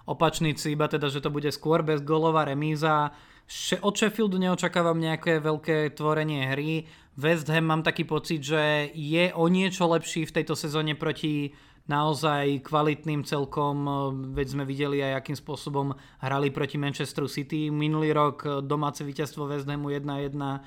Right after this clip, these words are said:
a potom, teda do-, domáca remíza jedna jedna a potom domáce víťazstvo Sheffield United, jedna nula. No a poďme sa pozrieť ešte na posledný zápas, ktorý som si, eh, nechal nakoniec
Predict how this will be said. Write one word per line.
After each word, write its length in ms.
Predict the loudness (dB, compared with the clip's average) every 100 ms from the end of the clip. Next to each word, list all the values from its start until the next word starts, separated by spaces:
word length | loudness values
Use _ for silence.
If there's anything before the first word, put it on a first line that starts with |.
| -18 -14
a 100 | -6 -4
potom, 400 | -2 -2 -2 0 0 0 -2 -2
teda 160 | -2
do-, 220 | 0 -2 -2
domáca 400 | -2 -2 0 2
remíza 400 | 2 2 0 -2 -10 -20 -12 -2
jedna 320 | 0 0 0
jedna 380 | 0 0 0 0
a 20 |
potom 320 | -4 -4 -2
domáce 380 | -2 -2 -4 -6
víťazstvo 880 | -4 -6 -6 -6 -4 -2 -2 -4 -8 -12
Sheffield 460 | -6 -6 -4 -4 -2
United, 640 | -2 -2 -4 -6 -10 -10 -12 -10 -8 -4
jedna 320 | -4 -2 -2
nula. 320 | 0 0 -2 -6 -20 -10
No 160 | -2 0
a 80 | 2
poďme 240 | 0 0
sa 160 | -2 -2
pozrieť 320 | -2 0 -2
ešte 140 | -2 -4
na 80 |
posledný 480 | -2 -2 0 2 2
zápas, 400 | 2 0 0 -4
ktorý 320 | -4 -6 -6
som 240 | -6 -8 -8
si, 400 | -8 -6 -6 -8
eh, 840 | -14 -20 -14 -8 -6 -4 -4 -4 -4
nechal 560 | -4 -2 -4 -2 -4
nakoniec 560 | -4 -6 -4 -2 -4